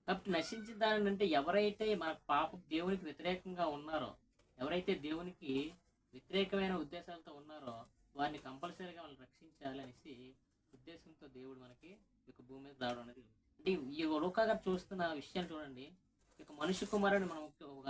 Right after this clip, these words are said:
ఆ, దాన్ని మనం చూసాం, ముఖ్యమైన పదాలు. ఆయన చూసిందంటే మనుష్య రూపంలో, అంటే దేవుణ్ణి, మనుష్య రూపంలో ఉన్న దేవుణ్ణి ఆయన చూశాడు అన్నమాట.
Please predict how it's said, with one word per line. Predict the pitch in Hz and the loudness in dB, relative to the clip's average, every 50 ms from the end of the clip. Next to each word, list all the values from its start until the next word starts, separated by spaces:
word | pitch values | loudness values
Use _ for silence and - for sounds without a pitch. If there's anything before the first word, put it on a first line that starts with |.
| 135 131 131 127 - - 131 | 0 0 0 -4 -10 -14 -16
ఆ, | 135 131 131 127 | -14 -14 -14 -14
దాన్ని | 120 127 135 139 139 135 | -6 -2 -2 -2 0 -2
మనం | 135 131 127 - 294 | -4 -8 -10 -12 -12
చూసాం, | - - - 131 - - _ _ _ _ _ _ _ _ _ _ _ _ _ | -14 -12 -14 -16 -18 -18 _ _ _ _ _ _ _ _ _ _ _ _ _
ముఖ్యమైన | - _ _ 160 156 156 151 | -20 _ _ -14 -14 -14 -14
పదాలు. | - - 113 120 117 113 104 98 - - _ _ _ _ _ _ _ _ _ _ _ _ _ _ _ _ 131 | -16 -18 -18 -16 -18 -18 -20 -20 -20 -20 _ _ _ _ _ _ _ _ _ _ _ _ _ _ _ _ 0
ఆయన | 147 160 160 | 0 0 0
చూసిందంటే | 156 139 - - 190 196 202 226 214 208 202 202 214 | -2 -6 -2 2 2 2 4 2 0 0 0 0 0
మనుష్య | 180 151 139 147 170 196 190 - - 226 220 | 2 4 4 4 4 2 0 2 2 2 4
రూపంలో, | 208 220 214 208 202 - 214 214 | 6 6 4 4 4 2 4 4
అంటే | 202 190 196 | 6 4 4
దేవుణ్ణి, | 143 131 147 156 170 190 202 220 220 220 214 165 | 2 2 2 4 4 4 2 2 -2 -4 -6 -2
మనుష్య | 139 139 147 180 185 - - 220 | 0 0 2 2 0 0 0 2
రూపంలో | 214 214 208 208 214 214 214 208 | 2 2 2 2 2 4 4 6
ఉన్న | 208 202 196 196 202 233 | 6 4 4 2 0 0
దేవుణ్ణి | 233 190 160 165 175 185 202 208 202 185 | -2 -4 -8 -2 0 2 4 4 4 4
ఆయన | 175 165 - - | 2 0 -2 -10
చూశాడు | 147 - - 127 | -14 -14 -14 -16
అన్నమాట. | - - - - - - - | -16 -18 -20 -20 -20 -20 -20